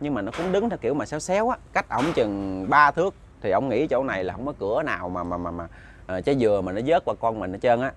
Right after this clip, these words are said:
Thôi nó muốn đứng đó cho nó đứng. Mà bữa đó là chạng vạng tối nha các bạn. Ông thầy Năm á, ổng vô tình ổng đang đi chơi ở đâu đó, ở gần xóm gì chòm gì đó, ổng đi về.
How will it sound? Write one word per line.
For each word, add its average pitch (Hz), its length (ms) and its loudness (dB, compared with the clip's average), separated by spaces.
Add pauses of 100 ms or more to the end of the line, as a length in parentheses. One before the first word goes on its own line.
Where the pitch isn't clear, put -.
(300)
Thôi 113 180 0
nó 117 60 -2
muốn 135 140 0
đứng 143 160 -2
đó 135 140 2
cho 101 100 -4
nó 104 100 -6
đứng. 160 220 -2 (480)
Mà 104 180 4
bữa 107 200 6
đó 165 240 2
là 127 120 -2
chạng 120 340 -8
vạng 107 320 -6
tối 135 240 -6
nha 170 200 -8
các 123 100 -14
bạn. 90 120 -12 (1700)
Ông 156 800 2
thầy 101 540 0
Năm 165 320 0
á, 170 120 -4 (300)
ổng 120 220 -2
vô 151 200 6
tình 104 280 -2
ổng 127 180 -4
đang 139 220 -4
đi 147 160 -2
chơi 135 320 -2
ở 139 60 -4
đâu 131 240 2
đó, 147 100 -2 (220)
ở 117 160 -4
gần 90 240 -2
xóm 143 340 2
gì 110 200 -2
chòm 92 260 0
gì 92 60 -2
đó, 95 100 -2
ổng 131 100 -2
đi 120 140 -4
về. 87 320 0